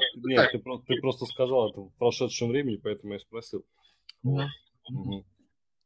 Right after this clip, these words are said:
Speaker 2: А, вот. И, э, сейчас у него та-, также группа Walking Papers, немножко поменялся состав ввиду занятости определённых, э,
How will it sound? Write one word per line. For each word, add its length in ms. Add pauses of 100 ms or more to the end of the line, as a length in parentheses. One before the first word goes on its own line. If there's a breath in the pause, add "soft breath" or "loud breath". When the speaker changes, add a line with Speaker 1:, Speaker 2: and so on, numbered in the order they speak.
(220)
Speaker 2:
А, 440 (100)
вот. 280
И, 200
э, 320
сейчас 420
у 40
него 560
та-, 220
также 240
группа 240
Walking 1120
Papers, 380
немножко 260
поменялся 340
состав 440
ввиду 400
занятости 600
определённых, 640
э, 380